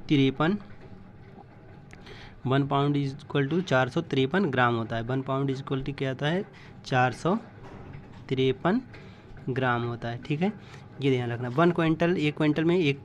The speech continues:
सौ किलोग्राम होते हैं और एक टन में एक हज़ार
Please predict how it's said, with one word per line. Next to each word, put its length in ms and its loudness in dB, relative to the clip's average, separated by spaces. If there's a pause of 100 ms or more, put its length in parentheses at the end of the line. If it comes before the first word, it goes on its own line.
(340)
सौ 260 2
किलोग्राम 420 2
होते 200 0
हैं 100 2
और 120 2
एक 140 2 (100)
टन 120 4
में 140 4
एक 220 0
हज़ार 320 2